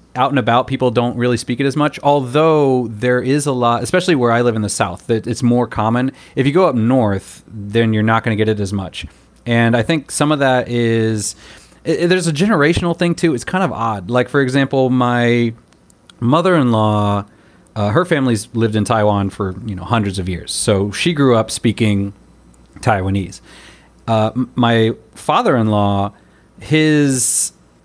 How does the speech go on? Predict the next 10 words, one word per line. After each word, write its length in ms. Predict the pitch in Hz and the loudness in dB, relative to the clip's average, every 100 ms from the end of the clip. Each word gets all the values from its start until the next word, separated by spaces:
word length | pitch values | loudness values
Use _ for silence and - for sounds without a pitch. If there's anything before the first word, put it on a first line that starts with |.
| _ - | _ -18
father 460 | - 147 160 156 | -6 0 2 2
was 160 | 120 110 | 2 2
an 100 | 117 | 0
officer 640 | 117 135 135 - 117 101 101 | -2 -2 -4 -2 0 0 -2
in 80 | |
the 60 | 107 | -4
Kuomintang 480 | - 107 101 104 104 | -2 -2 -2 -2 -2
who 100 | 113 | -2
came 300 | - 139 131 | 0 0 2
over 540 | 120 139 117 98 92 | 2 2 2 0 -4